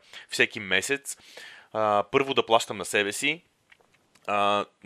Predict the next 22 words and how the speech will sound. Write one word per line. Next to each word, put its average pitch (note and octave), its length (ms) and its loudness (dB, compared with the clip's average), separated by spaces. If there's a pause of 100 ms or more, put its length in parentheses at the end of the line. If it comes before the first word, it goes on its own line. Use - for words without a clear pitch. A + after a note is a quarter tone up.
това F#2 140 0
е, F#2 40 -4
нали, F#2 140 -4
едно F2 140 -4
такова F#2+ 220 -4
доста F#2 200 -6
известно F2+ 280 -10
правило F2 480 -4
в, - 220 -14
а, D#2 480 -4
свързано E2+ 440 -12
с - 400 -12
изграждането E2+ 480 -10
на E2 80 -12
финансова F2 420 -10
независимост. F#2+ 480 -16
Първо F2 160 -10
да E2+ 80 -12
плащаш - 360 -10
на C#2+ 60 -20
себе G#2 240 -8
си. E3 180 -14